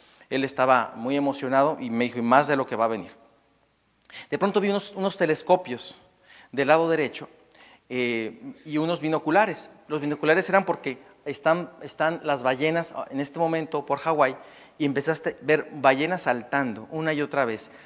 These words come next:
pero parecía, yo parecía que era una película, pero no, tú veías por los binoculares y veías las ballenas en, eh, contraposición con el sol, y entonces se veían las sombras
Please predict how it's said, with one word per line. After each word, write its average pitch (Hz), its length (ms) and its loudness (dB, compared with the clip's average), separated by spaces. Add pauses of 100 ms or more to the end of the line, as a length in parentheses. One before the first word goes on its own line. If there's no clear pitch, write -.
pero 143 160 2
parecía, 160 880 2
yo 147 120 -4
parecía 156 300 4
que 156 60 2
era 156 60 2
una 160 160 4
película, 160 800 2
pero 151 160 6
no, - 360 0
tú 170 140 4
veías 202 420 4
por 180 140 -2
los 156 100 -2
binoculares 143 400 -2
y 143 40 -4
veías 147 260 0
las 139 160 0
ballenas 131 500 0 (380)
en, 151 400 -2
eh, 107 560 -6 (800)
contraposición 135 680 -6
con 156 200 -2
el 117 100 -4
sol, 185 360 -2 (520)
y 135 80 -2
entonces 147 240 -4
se 147 60 0
veían 143 200 2
las - 160 0
sombras 156 640 0